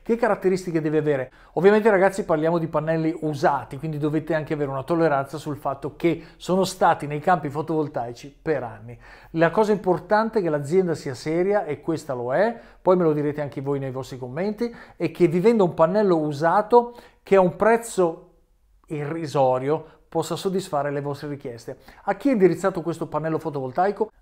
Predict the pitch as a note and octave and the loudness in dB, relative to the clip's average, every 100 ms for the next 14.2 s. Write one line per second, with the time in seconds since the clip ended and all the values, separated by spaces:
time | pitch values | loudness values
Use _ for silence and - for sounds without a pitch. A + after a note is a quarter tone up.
0 | _ _ _ _ E3+ - D4+ A3+ G3+ E3 | _ _ _ _ -4 -2 -2 2 4 6
1 | D3 E3+ D#3+ A#3+ G#3 E3 C#3+ C#3+ C#3+ G#3+ | 4 2 2 2 2 -2 -2 -2 4 4
2 | F#3+ D3+ C#3 C#3 A#2+ D3+ D#3 G3 G3 - | 4 0 -6 -8 -10 0 4 4 2 -6
3 | A#3 A#3 - _ A3+ G#3+ - D#3 C#3 - | -8 -8 -14 _ 2 2 0 -6 -8 -4
4 | E3 F#3 G#3 E3 C#3+ C3+ C#3+ G3 E3+ B2+ | 2 4 6 4 0 -8 -6 -6 -6 -6
5 | G3 F#3+ C#3+ C#3 C3+ D3 D#3+ E3+ F3+ - | -4 -4 -6 -8 -8 -6 -6 -8 -12 -12
6 | - B2 C3 C#3 - D#3 C3 - - - | -10 -6 -6 -8 -12 -14 -14 -16 -20 -20
7 | - - E3+ G3 F#3+ F3+ F3 F#3 F#3+ F#3+ | -18 -2 0 2 4 4 4 0 -2 -4
8 | E3 D#3+ E3+ D#3 D#3 C#3+ C#3 D#3+ C3 - | -4 -2 -2 -4 -6 -8 -2 -2 -2 -8
9 | _ _ - C3+ D#3+ F3+ - E3 - G3+ | _ _ -16 -4 0 0 -4 -10 -6 -6
10 | F#3+ E3+ D#3 D3 C3 B2 - _ _ - | -4 0 2 2 0 -4 -12 _ _ -6
11 | D#3 D#3+ D#3+ D#3+ E3+ E3 C#3 B2 C3 E3+ | -4 -2 0 0 0 0 -2 -4 -6 -6
12 | D#3 C#3 - C#3+ C#3+ F3 D#3 C3 C3 - | -6 -8 -8 -8 2 2 2 -6 -12 -14
13 | _ _ D3+ F#3 F#3+ F#3 F3 D#3+ D3+ F3+ | _ _ -6 -2 0 -2 -2 -2 0 2
14 | D3 | 2